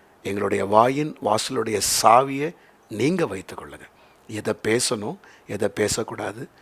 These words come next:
எதை குறித்து வார்த்தைகள் வரணும், வரக்கூடாது, நீர் தீர்மானிக்கிற வார்த்தைகள் மாத்திரம் அந்த நாவிலிருந்து புறப்படத்தக்கதாக பரிசுத்த ஆவியானவர் அந்த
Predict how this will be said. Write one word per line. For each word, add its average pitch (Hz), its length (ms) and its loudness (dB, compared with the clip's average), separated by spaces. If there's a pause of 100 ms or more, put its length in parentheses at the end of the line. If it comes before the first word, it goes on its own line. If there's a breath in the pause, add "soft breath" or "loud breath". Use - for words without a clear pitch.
(440 soft breath)
எதை 131 280 4
குறித்து 180 600 0
வார்த்தைகள் 120 560 2
வரணும், 110 480 -2
வரக்கூடாது, 95 720 -4 (440 loud breath)
நீர் 156 440 2
தீர்மானிக்கிற 156 720 4
வார்த்தைகள் 113 480 0
மாத்திரம் 110 560 0 (1160 loud breath)
அந்த 101 220 0
நாவிலிருந்து 120 480 4 (160)
புறப்படத்தக்கதாக 104 920 -2 (420 soft breath)
பரிசுத்த - 440 2
ஆவியானவர் 131 540 4
அந்த 110 160 -6